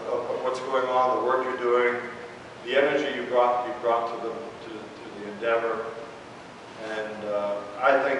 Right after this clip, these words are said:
to have, even as exciting as it is, to have survived an entire week, I mean, at the end of the week, let's face it, we're all getting a little tired, okay? Uh, but just, uh, for me personally,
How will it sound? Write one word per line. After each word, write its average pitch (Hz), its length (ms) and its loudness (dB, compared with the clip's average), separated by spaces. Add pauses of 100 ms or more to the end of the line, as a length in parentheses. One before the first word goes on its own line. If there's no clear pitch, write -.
(180)
to 120 200 -4
have, 120 540 4 (720)
even 226 320 6
as 185 100 6
exciting 180 560 6 (200)
as 143 260 6
it 139 120 2
is, 147 440 6
to 151 80 2
have 151 180 6
survived 151 640 8
an - 80 2
entire 135 420 4
week, 147 140 2
I 127 120 0
mean, 123 140 0
at 123 80 -2
the 175 80 6
end 175 120 6
of - 200 2
the - 80 -2
week, - 120 0 (100)
let's - 100 -4
face - 240 -4
it, 107 60 -2
we're 107 100 0
all 107 140 6
getting 107 200 0
a 104 40 -4
little - 140 -8
tired, 104 200 -4 (240)
okay? 104 240 -4 (680)
Uh, 120 280 0 (600)
but 143 200 2
just, 190 220 6 (120)
uh, 147 280 6
for 151 100 2
me 180 220 6
personally, 170 580 6